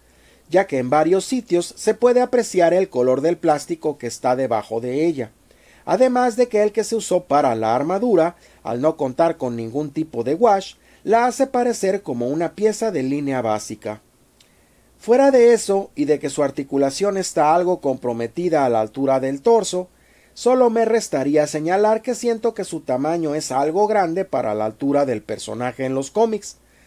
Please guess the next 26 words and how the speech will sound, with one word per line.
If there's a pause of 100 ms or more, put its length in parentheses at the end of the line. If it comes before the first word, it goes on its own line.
(220)
aunque
esto
último
difícilmente
se
podría
considerar
como
un
defecto. (680)
Así
que
si
es
de
su
agrado
y
desean
adquirirlo, (300)
lo
cual
es
lo
más
seguro,